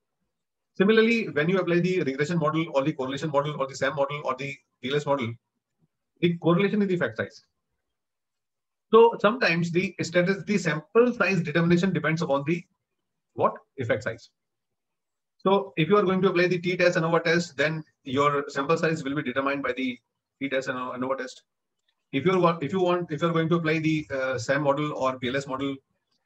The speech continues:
then the sample size is based on the, uh, correlation value. So these are the inputs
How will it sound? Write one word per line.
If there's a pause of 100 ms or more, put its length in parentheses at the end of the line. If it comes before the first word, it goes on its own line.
(260)
then
the
sample
size
is
based
on
the, (1040)
uh,
correlation
value. (720)
So
these
are
the
inputs